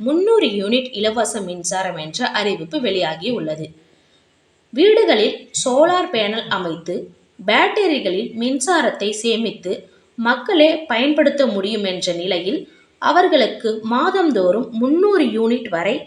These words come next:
இலவச மின்சாரம் என்ற திட்டத்தை மத்திய அரசு அறிவித்து உள்ளது. இந்த திட்டத்தில் இணைவோர் தங்களுடைய வீடுகளுக்கு தேவையான மின்சாரத்தை பெறுவதுடன்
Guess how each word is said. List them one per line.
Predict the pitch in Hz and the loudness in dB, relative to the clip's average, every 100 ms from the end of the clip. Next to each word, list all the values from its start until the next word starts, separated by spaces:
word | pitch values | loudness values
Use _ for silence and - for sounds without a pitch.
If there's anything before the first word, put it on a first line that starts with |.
| - _ _ | -16 _ _
இலவச | 262 392 392 359 311 226 | 0 2 2 2 2 0
மின்சாரம் | 196 208 240 226 214 180 | -2 -2 -2 -2 -4 -6
என்ற | 170 175 170 | -6 -6 -6
திட்டத்தை | 180 214 - 240 302 254 | -4 -2 -2 -6 -8 -2
மத்திய | 320 349 381 294 | -2 2 4 4
அரசு | 170 170 - 339 233 | 2 -2 -2 0 0
அறிவித்து | 202 202 208 262 | -2 -4 -6 -4
உள்ளது. | 165 156 156 - - _ _ _ _ _ _ _ _ _ 269 | -2 -2 -4 -10 -18 _ _ _ _ _ _ _ _ _ -8
இந்த | 311 254 254 | -6 -6 -6
திட்டத்தில் | 311 320 403 403 - 254 247 233 | -8 -4 -2 -2 -2 -2 -2 0
இணைவோர் | 262 277 208 233 - - - | 2 2 2 0 -2 -12 -2
தங்களுடைய | 254 302 370 349 254 208 220 262 220 | 0 4 4 4 4 2 2 0 2
வீடுகளுக்கு | 339 392 359 294 208 - 233 233 | 6 6 6 2 0 -2 -4 0
தேவையான | 220 247 294 311 202 180 180 | 0 2 2 2 0 -2 -4
மின்சாரத்தை | 208 240 320 285 214 - 190 214 | -2 0 2 2 0 -2 -6 -4
பெறுவதுடன் | 233 214 233 190 160 165 | -2 0 2 0 0 -2